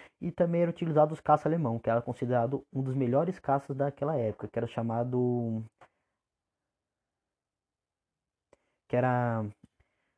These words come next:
o caça alemão. A curiosidade do caça alemão, eles eram pintados, é,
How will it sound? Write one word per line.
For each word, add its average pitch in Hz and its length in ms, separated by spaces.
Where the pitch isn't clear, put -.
o 117 80
caça 160 280
alemão. 131 300
A 127 60
curiosidade 127 480
do 120 80
caça - 260
alemão, 110 400
eles 123 280
eram 127 160
pintados, 120 840
é, 123 340